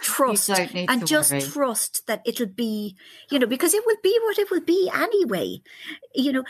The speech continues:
Speaker 2: But I suppose what I really wanted someone to say, "Oh my God, Luke,"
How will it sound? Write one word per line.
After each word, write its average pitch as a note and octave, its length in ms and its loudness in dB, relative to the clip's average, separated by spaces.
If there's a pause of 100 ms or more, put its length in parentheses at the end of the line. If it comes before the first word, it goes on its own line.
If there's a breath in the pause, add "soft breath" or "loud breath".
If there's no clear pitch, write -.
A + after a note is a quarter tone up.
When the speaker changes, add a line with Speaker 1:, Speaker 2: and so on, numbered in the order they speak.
(140 loud breath)
Speaker 2:
But D4 120 2
I D#4+ 40 4
suppose E4 460 0
what G4 80 -2
I F4 60 2
really C#4+ 260 0
wanted G#3+ 320 -4
someone G3+ 220 -6
to G3 100 -6
say, F#3 260 -2
"Oh G3 240 4
my E3 240 2
God, F3 400 2
Luke," D#3+ 540 0